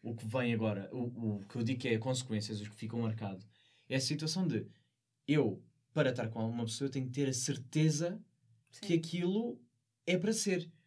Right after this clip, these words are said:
Speaker 1: Porquê? Porque eu não quero passar outra vez por esta dor. Mesmo que não vá passar pela mesma intensidade, ou que seja só uma semana e
Speaker 2: Ok.
Speaker 1: depois passa à frente, né? Vamos beber com, com as amigas e tá-se bem e já passou.
Speaker 2: Uhum.
Speaker 1: Mas para mim, eu não quero ter aquela relação de oito meses.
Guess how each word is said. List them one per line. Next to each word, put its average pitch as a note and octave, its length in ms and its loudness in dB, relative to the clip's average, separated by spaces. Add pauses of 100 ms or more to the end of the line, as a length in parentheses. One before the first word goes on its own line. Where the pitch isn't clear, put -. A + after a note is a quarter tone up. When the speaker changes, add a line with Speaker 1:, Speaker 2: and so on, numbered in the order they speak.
(200)
Speaker 1:
Porquê? E3 240 2
Porque F3 300 -2
eu F3+ 80 2
não G3 220 4
quero G3 260 0
passar G#3 280 0
outra G#3 160 -2
vez G#3 120 -2
por - 220 -4
esta G#3 260 2
dor. G3 260 0 (720)
Mesmo C#3 320 4
que A2 60 -8
não A#2 80 0
vá A2 120 4
passar A#2 240 -4
pela A2+ 180 2
mesma A2+ 180 4
intensidade, B2+ 600 2
ou A#2 80 0
que A2+ 60 -8
seja C3 140 -4
só C3+ 100 -2
uma C3+ 100 0
semana C#3+ 380 0
e B2 60 -4
Speaker 2:
Ok. - 0 -
Speaker 1:
depois B2 280 -2 (680)
passa A#2+ 280 0
à A#2 60 0
frente, C#3 240 0
né? A#2+ 200 0
Vamos A#2 320 0
beber A#2+ 240 0
com, A#2 340 -2
com A#2 60 -2
as A#2+ 100 -2
amigas B2 400 0
e A2 80 -2
tá-se A#2+ 240 -6
bem A#2 300 -2
e G#2+ 40 -6
já A2 140 -6
passou. C#3+ 440 -8 (160)
Speaker 2:
Uhum. - 280 -18 (260)
Speaker 1:
Mas C3+ 160 2
para G3+ 220 6
mim, D3+ 380 4 (580)
eu C3+ 80 4
não D#3 140 6
quero D#3+ 220 0
ter A#2+ 180 -2
aquela C3+ 260 2
relação E3+ 460 0
de F3+ 180 0
oito A3+ 220 2
meses. G3+ 420 -2